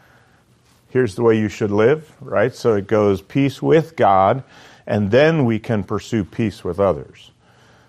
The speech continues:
So that, that is significant for us when we start to think about how we're addressing this,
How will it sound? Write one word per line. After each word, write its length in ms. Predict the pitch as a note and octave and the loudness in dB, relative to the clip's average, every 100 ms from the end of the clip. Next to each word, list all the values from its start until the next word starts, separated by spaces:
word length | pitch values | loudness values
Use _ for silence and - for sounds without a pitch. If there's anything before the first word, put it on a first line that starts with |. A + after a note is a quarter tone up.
| _ | _
So 800 | - - D3+ B2 G#2 A2 A2 A2 _ _ _ _ G#2+ | -8 2 4 6 4 2 0 -8 _ _ _ _ -2
that, 420 | A#2 C3+ - - _ | 0 0 -4 -14 _
that 480 | - A#2 B2 C#3 - | -4 0 2 0 -2
is 300 | B2+ A#2+ G#2+ | 0 0 0
significant 800 | - - A#2 B2 C3+ D3+ C#3+ B2 | -6 -6 -2 0 0 -2 -6 -4
for 200 | - B2 | 0 0
us 180 | A2+ - | 0 -2
when 100 | A2+ | -6
we 60 | |
start 260 | G#2 A#2 G#2 | -2 -2 -2
to 80 | G#2 | -4
think 240 | A#2+ A2 | -4 -4
about 220 | A2+ G2+ | -2 -4
how 160 | F#2+ A2 | -2 -2
we're 220 | F#2 F2+ | 0 -2
addressing 640 | D#2+ A2 C#3+ - E2+ D#2 C2+ | -2 -2 -4 -4 -10 -8 -10
this, 400 | C2+ - - | -14 -18 -20